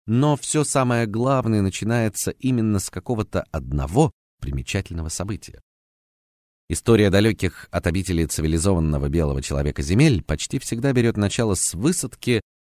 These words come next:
э, какого-нибудь капитана торгового или военного фрегата, водружения на берегу христианского креста впечатляющих размеров и создания небольшого форта-поселения или же мощной крепости для устрашения аборигенов. И пусть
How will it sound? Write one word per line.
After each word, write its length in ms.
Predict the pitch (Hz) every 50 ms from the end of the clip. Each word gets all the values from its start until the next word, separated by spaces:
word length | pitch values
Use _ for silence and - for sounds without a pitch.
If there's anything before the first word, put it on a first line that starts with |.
| _ _ -
э, 220 | - 92 98 107
какого-нибудь 560 | - - 143 - 185 160 147 123 98 95 -
капитана 480 | - - - 101 - 101 90 78 69 67
торгового 560 | - 65 64 65 71 101 127 120 92 71 71
или 160 | 67 67 64
военного 480 | 65 65 73 73 73 67 65 62 53 52
фрегата, 640 | - - - - - 60 62 78 - - - 110 - _ _ _ _ _ -
водружения 580 | - - 87 104 117 104 127 147 143 127 107
на 100 | 98 95
берегу 280 | 87 92 95 95 113 107
христианского 840 | - - 87 82 - - 95 87 85 78 73 - - - 76 69
креста 560 | - - - 76 76 - - - - 98 107
впечатляющих 800 | 127 - - - 110 - - - 107 104 101 98 - - 98 -
размеров 520 | 98 101 92 90 101 98 92 90 90 - - _ _ _ _ _ -
и 120 | - 139
создания 600 | - - 135 117 98 95 113 113 110 107 107 104 98
небольшого 480 | 92 87 82 85 82 - 104 87 80
форта-поселения 1000 | - - 98 92 78 - - - - - - 69 76 98 123 131 123 117 107 98 - _ _ _ _
или 180 | - 90 85 78
же 120 | 65 67
мощной 520 | 64 65 71 95 139 135 - - 113 117 107
крепости 600 | - 101 107 107 101 - 110 - - - 90 85
для 160 | 71 71 71
устрашения 720 | 67 - - - - 67 - - - 62 64 64 60 55
аборигенов. 600 | 53 52 - 52 50 50 50 50 50 50 50 50 - - _ _ _ _ _ _ _ _ _ _
И 140 | - 147 160
пусть 420 | - - 165 175 170 - - -